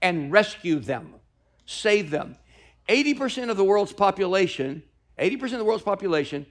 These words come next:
is in religiously persecuted territory. Eighty percent of those are Christian. And he is to find Christians and save their lives. Uh, one small nation is the only nation in the world that has someone almost at a cabinet level position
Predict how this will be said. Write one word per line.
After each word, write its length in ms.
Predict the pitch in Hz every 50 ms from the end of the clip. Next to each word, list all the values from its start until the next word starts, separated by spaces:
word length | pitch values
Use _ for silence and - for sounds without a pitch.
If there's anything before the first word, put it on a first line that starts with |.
| _ _ _
is 160 | 170 160 175
in 120 | 170 160
religiously 540 | 156 160 156 160 196 208 185 226 196 - 196
persecuted 640 | 175 - 180 185 175 - 180 - 175 170 151 147 -
territory. 560 | 165 160 156 151 143 127 120 123 131 120 - - _ _ _ _ _ _ _ - - _ _ _ _ _ -
Eighty 220 | 247 285 269 262
percent 340 | 185 214 202 165 190 180 170
of 180 | 151 123 120 113
those 540 | 285 320 311 214 160 147 151 165 151 - - _ _ _ _ _
are 120 | 165 180 185
Christian. 640 | 185 - - 196 170 - - - 123 110 - - - _ _ _ _ _ _ _ _
And 160 | 165 170 165
he 260 | 147 135 190 294 311
is 180 | 269 220 185 -
to 80 | 180 156
find 420 | - 160 147 143 143 147 151 156 - _ _ _ _
Christians 560 | - - 254 247 - - - 151 147 151 - - _
and 140 | - 160 156
save 420 | 143 - - - 202 208 202 170 143
their 180 | 185 170 160
lives. 600 | 165 165 170 165 156 139 120 117 113 - - - _ _ _ _ _ _ _ - _
Uh, 120 | - 170
one 380 | 165 160 170 190 233 269 285 311
small 380 | 247 - 226 247 240 240 233 220
nation 340 | 226 220 202 - - - - _ _ _ -
is 80 | 156
the 80 | 135 208
only 160 | 247 311 320
nation 320 | 311 311 330 320 320 330 330
in 80 | 330
the 80 | 330 311
world 420 | 320 330 330 330 - - - - - _ _ _ _ _ _ _ _
that 140 | - 175 180
has 260 | 180 226 226 226 214
someone 260 | - - 226 226 220 208 -
almost 420 | - 247 294 302 294 269 233 -
at 80 | 202 175
a 60 | 170
cabinet 520 | 170 - - 220 277 294 254 208 202 185
level 280 | 185 214 220 208 208 185
position 580 | 160 208 180 151 190 185 - - 131 120 -